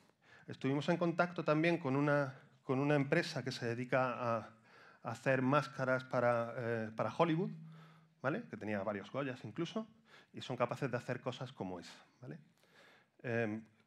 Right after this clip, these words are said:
por temas de practicidad y, bueno, pues de limitaciones de presupuesto, pues pedimos... Eh,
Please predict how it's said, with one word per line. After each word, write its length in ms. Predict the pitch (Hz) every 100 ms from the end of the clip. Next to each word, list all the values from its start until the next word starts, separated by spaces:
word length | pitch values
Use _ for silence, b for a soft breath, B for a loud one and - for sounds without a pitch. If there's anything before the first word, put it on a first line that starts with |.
| _
por 220 | - 117 -
temas 220 | 160 160
de 80 | 175
practicidad 800 | 160 - 160 - 160 170 160
y, 220 | 151 139 127
bueno, 280 | 131 135
pues 140 | 117 120
de 200 | 123 123
limitaciones 680 | 131 131 127 - 160 151 147
de 80 | 147
presupuesto, 680 | 147 160 175 180 - 185 - B B B B B _
pues 160 | 104 101
pedimos... 500 | 113 117 127 131 123 - -
Eh, 240 | 135 120